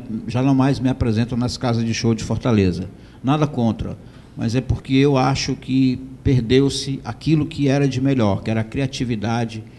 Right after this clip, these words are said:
e tá todo mundo se repetindo, fazendo a mesma coisa. Não sou melhor do que ninguém, não sou melhor, muito pelo contrário,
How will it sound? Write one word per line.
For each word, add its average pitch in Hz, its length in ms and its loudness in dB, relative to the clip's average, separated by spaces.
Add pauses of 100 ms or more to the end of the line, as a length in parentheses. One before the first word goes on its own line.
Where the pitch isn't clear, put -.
(220)
e - 60 -8
tá 131 160 -2
todo 143 260 -2
mundo 135 180 6
se 131 120 -4
repetindo, 117 520 0
fazendo 117 300 -2
a 117 60 2
mesma 113 300 2
coisa. 95 380 0 (300)
Não 131 140 4
sou 156 240 4
melhor 151 640 4 (200)
do 123 120 -4
que - 120 -4
ninguém, 127 580 2 (280)
não 120 160 0
sou 139 220 -2
melhor, 120 300 0
muito 131 240 0
pelo 135 160 0
contrário, 92 540 -4